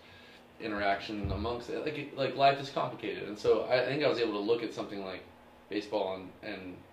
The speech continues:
put myself in different perspectives of it. Like, what does this look like? If I'm, uh, a twenty-year major league veteran, like, what did my life look like?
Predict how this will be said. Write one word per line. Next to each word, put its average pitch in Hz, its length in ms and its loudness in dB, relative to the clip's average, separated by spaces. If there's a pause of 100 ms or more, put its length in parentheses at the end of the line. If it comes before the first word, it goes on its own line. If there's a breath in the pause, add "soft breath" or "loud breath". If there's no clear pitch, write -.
(640 loud breath)
put - 120 -4
myself 104 540 -2
in 92 220 -8
different 101 420 -6 (1500)
perspectives - 580 -4
of - 100 -10
it. - 200 -12
Like, - 140 -14
what 139 120 0
does 139 120 -2
this - 160 -10
look 107 160 -4
like? 95 280 -2 (920 loud breath)
If - 160 -14
I'm, 120 300 -2
uh, 107 40 -2 (540)
a 98 60 -10 (180)
twenty-year 104 520 -2
major 98 260 -6
league 92 180 -8
veteran, 95 560 -2
like, 92 160 -12
what 107 100 -2
did 107 120 -2
my 98 160 -4
life 90 320 -6
look 69 160 -12
like? - 240 -12